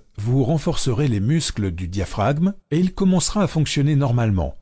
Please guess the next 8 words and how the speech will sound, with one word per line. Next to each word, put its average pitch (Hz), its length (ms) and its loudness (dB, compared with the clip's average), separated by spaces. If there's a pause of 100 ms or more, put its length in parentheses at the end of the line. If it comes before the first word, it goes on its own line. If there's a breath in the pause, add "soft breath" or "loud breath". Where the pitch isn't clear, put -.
(220)
Vous 104 160 -2
serez 120 320 0
dans 110 220 0
un 98 100 0
état 104 240 0
d'esprit 87 460 -2
détendu. 120 720 0 (680)
Maintenant, 165 640 0